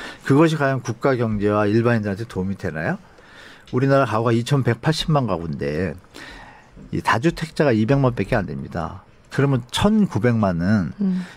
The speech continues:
Speaker 1: 일 주택자 아니면 팔백팔십만 무주택자 더하면 그럼 누가 혜택을 보는 거예요? 그 정책 방향이.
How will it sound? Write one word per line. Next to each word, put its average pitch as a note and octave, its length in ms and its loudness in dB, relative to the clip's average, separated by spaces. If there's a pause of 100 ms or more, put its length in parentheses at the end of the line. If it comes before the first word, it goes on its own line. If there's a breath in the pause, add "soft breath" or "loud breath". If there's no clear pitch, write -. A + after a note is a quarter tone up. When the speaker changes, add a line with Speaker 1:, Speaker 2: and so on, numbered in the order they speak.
(180 loud breath)
Speaker 1:
일 E3+ 220 4
주택자 D#3+ 480 2
아니면 G2+ 480 2
팔백팔십만 A#2 1040 2
무주택자 G2+ 500 -4
더하면 E2 680 -2 (360 soft breath)
그럼 A2 220 0
누가 B2+ 240 4
혜택을 F3+ 320 4
보는 F2+ 240 -2
거예요? C#2+ 260 -6
그 - 140 0
정책 F#2+ 320 0
방향이. C#2 320 -4